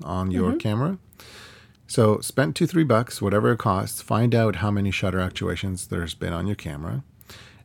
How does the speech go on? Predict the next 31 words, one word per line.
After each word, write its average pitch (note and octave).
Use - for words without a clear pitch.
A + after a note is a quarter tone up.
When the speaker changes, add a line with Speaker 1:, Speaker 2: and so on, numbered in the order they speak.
Speaker 1:
And G#2
if A2+
it's -
at A2
the G2
life A2+
expectancy F#2+
of F2
the F#2
shutter G2+
or F2+
the E2+
service D3+
interval, E2+
send C3
it C#3+
in A2
to A#2+
be A#2+
serviced. -
It's -
as F#2
simple A2+
as G2+
that. A2+
They, G2+
the G2+
service A#2+
is F#2+
not G2
inexpensive. C#3